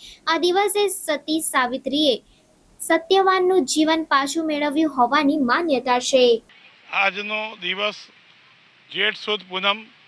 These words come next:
Speaker 2: એટલે વટ સાવિત્રીની પૂનમ છે. આજે સાવિત્રી માતાએ પોતા પતિ સત્યવાન માતના દીર્ઘાયુષ્ય માટે, આરોગ્ય માટે આજના દિવસે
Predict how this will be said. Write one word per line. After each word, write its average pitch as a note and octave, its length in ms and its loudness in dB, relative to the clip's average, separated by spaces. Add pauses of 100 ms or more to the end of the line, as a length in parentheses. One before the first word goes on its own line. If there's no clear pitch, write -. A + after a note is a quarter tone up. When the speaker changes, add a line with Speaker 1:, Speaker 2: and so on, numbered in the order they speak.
(600)
Speaker 2:
એટલે F3 160 -4
વટ F3 200 -6
સાવિત્રીની G3 600 -4
પૂનમ F3+ 340 -10
છે. E3+ 160 -8 (1000)
આજે G3+ 400 0
સાવિત્રી G3+ 560 -2
માતાએ F#3+ 460 0
પોતા F3+ 460 -4 (400)
પતિ G3+ 260 -4
સત્યવાન G#3 560 -2
માતના F#3 460 -4
દીર્ઘાયુષ્ય E3+ 580 0
માટે, E3 440 -8 (400)
આરોગ્ય G#3+ 480 -2
માટે F#3+ 320 -4
આજના E3+ 300 -2
દિવસે E3+ 540 -8